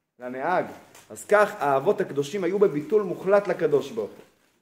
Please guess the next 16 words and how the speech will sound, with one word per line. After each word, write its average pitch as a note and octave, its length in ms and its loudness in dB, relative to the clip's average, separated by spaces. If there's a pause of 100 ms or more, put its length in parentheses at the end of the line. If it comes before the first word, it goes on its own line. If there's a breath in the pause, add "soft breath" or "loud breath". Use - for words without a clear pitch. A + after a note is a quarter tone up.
(180)
מה A3 200 -4
שהוא A3 180 4
אומר A3 200 6
להם G3+ 260 6
הם E3+ 60 -2
עושים. C3+ 380 -6 (480)
דרגה C3 280 -6
מאוד F3+ 240 -2
מאוד F3 220 -2
גבוהה. D3+ 480 0 (200)
האבות B2+ 600 0
הם G#3 200 2
המרכבה. D#3+ 540 0 (760)
הם C4 220 0
לא A#3+ 320 8
זכו. D3+ 260 0